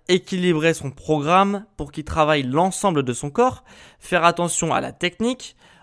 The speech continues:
aux exercices que vous choisissez, aux méthodes d'entraînement que vous choisissez, et cetera. Voilà, donc il y a la deuxième partie entraînement, et être sérieux, c'est aussi bien récupérer. Et surveiller son hydratation, car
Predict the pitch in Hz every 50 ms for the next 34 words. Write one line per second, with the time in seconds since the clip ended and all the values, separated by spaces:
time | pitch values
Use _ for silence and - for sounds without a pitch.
0 | _ - - 180 180 165 180 170 156 165 170 160 - - 151 - - 127 117 120
1 | 117 - - 170 160 165 180 175 - - 226 247 247 - - - 151 151 160 175
2 | 185 180 156 139 - 190 190 175 147 147 143 143 - 165 156 151 151 156 151 147
3 | 131 113 110 110 - - 151 143 151 156 - - 208 202 - - - 160 156 -
4 | 156 151 - 151 127 - - - _ _ _ - - - - - - - _ _
5 | _ _ _ _ _ _ - 110 110 113 143 190 233 247 - 123 127 120 - -
6 | 127 117 113 113 123 151 160 147 160 156 147 151 156 143 - - - - - 131
7 | 123 - 156 160 175 196 240 254 - - - 139 151 151 147 147 139 143 - -
8 | - 165 127 123 135 165 202 240 247 - - 147 135 - _ _ _ - 180 165
9 | 160 - - - 208 226 233 233 _ _ 208 156 127 135 143 160 180 196 196 151
10 | 127 151 156 - 180 151 - 170 165 151 139 113 - - - - - - - _
11 | _ _ - 156 156 156 - - - - - 196 180 180 175 185 185 170 185 185
12 | 180 - - 147 131 123 120 120 113 123 120 127 131 - 160 165 - - - 247
13 | 262 277 - _ - - - - _ _ _ - 180 165 156 - - - -